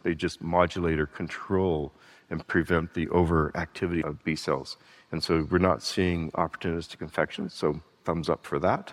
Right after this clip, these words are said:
Not seeing a lot of other off-target side effects, certainly not seeing diarrhea or any major G I issues. So very well tolerated. Probably the adverse event of interest that's been emerging is whether or not, how often are we gonna see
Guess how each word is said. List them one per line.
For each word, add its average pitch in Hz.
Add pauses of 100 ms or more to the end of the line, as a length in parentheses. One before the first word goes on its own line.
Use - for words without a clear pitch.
Not 113
seeing 110
a 98
lot 95
of 85
other 92
off-target 82
side 80
effects, 85
certainly 85
not 80
seeing 76
diarrhea 85 (140)
or 73
any 85
major 78
G 78
I 80
issues. 82 (360)
So 80
very 104
well 90
tolerated. 78 (140)
Probably 131
the 92
adverse 92
event 82
of 78
interest 92
that's -
been 78
emerging 82
is 73
whether 82
or 78
not, 78 (100)
how 107
often 87
are 80
we 80
gonna 85
see 73